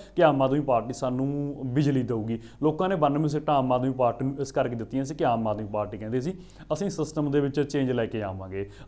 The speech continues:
ਅਸੀਂ ਪੰਜਾਬ ਨੂੰ ਰੰਗਲਾ ਪੰਜਾਬ ਬਣਾਵਾਂਗੇ, ਜਿਹੜਾ ਪੰਜਾਬ ਹੁਣ ਤੱਕ ਅਕਾਲੀ ਕਾਂਗਰਸੀਆਂ ਨੇ ਕੰਗਲਾ ਪੰਜਾਬ ਬਣਾਇਆ।" ਇਸ ਕਰਕੇ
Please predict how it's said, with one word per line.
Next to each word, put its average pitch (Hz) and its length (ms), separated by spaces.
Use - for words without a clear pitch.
ਅਸੀਂ 180 160
ਪੰਜਾਬ 135 480
ਨੂੰ 143 160
ਰੰਗਲਾ 127 300
ਪੰਜਾਬ 120 360
ਬਣਾਵਾਂਗੇ, 117 420
ਜਿਹੜਾ 131 220
ਪੰਜਾਬ 120 380
ਹੁਣ 117 140
ਤੱਕ 120 200
ਅਕਾਲੀ 120 300
ਕਾਂਗਰਸੀਆਂ 117 460
ਨੇ 151 120
ਕੰਗਲਾ 151 320
ਪੰਜਾਬ 117 500
ਬਣਾਇਆ।" 131 500
ਇਸ 175 160
ਕਰਕੇ 160 520